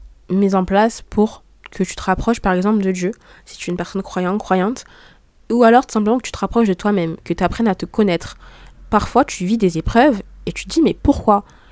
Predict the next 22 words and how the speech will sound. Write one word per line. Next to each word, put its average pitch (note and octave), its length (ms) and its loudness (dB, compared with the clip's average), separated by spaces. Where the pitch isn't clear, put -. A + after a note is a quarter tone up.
Et G#3+ 40 2
c'est A#3 200 0
qu'après, E4+ 640 2
parce F#3+ 120 -2
qu'on - 260 -2
comprend A#3+ 240 2
jamais F4 200 4
vraiment A#3+ 300 2
tout A3+ 120 -6
de - 40 -10
suite - 220 -6
le G3 60 2
pourquoi - 320 -2
du - 140 -6
comment, F#3+ 260 0
c'est - 160 -2
vraiment C#4+ 220 2
qu'après, B3+ 280 0
tu - 120 -6
te F#3 40 -4
dis, « B3+ 140 0
Mais A3 160 -2